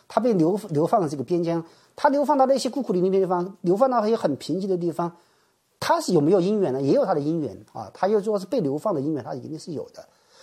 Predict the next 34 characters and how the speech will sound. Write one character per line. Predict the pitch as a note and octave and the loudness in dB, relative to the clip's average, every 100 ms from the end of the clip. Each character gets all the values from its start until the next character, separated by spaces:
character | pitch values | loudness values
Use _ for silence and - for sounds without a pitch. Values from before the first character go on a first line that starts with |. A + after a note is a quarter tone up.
| - - | -12 0
然 | C4 | 2
后 | |
随 | - C#4+ | 4 4
着 | |
我 | D4 D#3 | 6 4
们 | D3 C#4+ | 4 2
以 | F#3 | 2
后 | D#3 G3 | 2 2
流 | D#3 | 2
放 | G3+ | 2
到 | F3+ D#3+ | 4 2
这 | D#3+ | 0
些 | |
地 | D#3 | -2
方 | D3+ D3+ | -2 -4
去 | - | -6
的 | D3+ A2 | -8 -10
时 | A#2 | -10
候， | G2 F#2+ A2+ | -8 -6 -4
无 | |
依 | D3 | -4
无 | D3 D3 | -4 -2
靠、 | D#3+ | -2
孤 | B2 F3 | -2 -6
苦 | C3+ | -12
伶 | B2 | -12
仃 | B2+ | -12
的 | |
地 | B2+ | -12
方 | C3 A#2+ | -12 -14
去 | - | -16
的 | - | -18
时 | - | -14
候， | F#2+ | -14